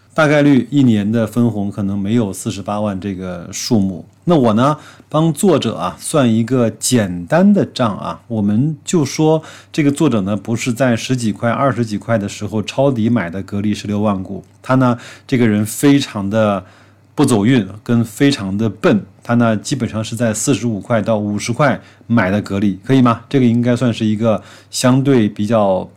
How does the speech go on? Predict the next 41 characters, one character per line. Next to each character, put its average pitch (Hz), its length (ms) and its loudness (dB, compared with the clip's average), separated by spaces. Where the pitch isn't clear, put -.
笨 120 240 2
的 90 480 -2
和 98 300 -10
不 101 160 -4
走 104 220 -2
运 110 200 2
的 92 300 -2
倒 85 160 0
霉 92 160 -4
熊 90 240 -8
了， 92 80 -8
对 117 140 -2
吧？ 113 200 0
为 151 160 4
了 131 240 4
计 143 180 0
算 131 420 4
简 107 240 -2
单 120 200 2
啊， 104 240 0
我 104 100 -8
们 98 300 -4
说 120 240 0
他 123 180 0
的 113 380 2
十 - 140 -2
六 143 140 6
万 135 180 4
股 107 180 -4
呢 92 140 -6
都 123 160 0
是 120 140 -2
在 113 280 2
五 101 220 -6
十 - 180 -6
块 123 180 0
的 107 100 0
价 110 200 2
位 101 180 0
买 87 200 -6
的， 85 240 -8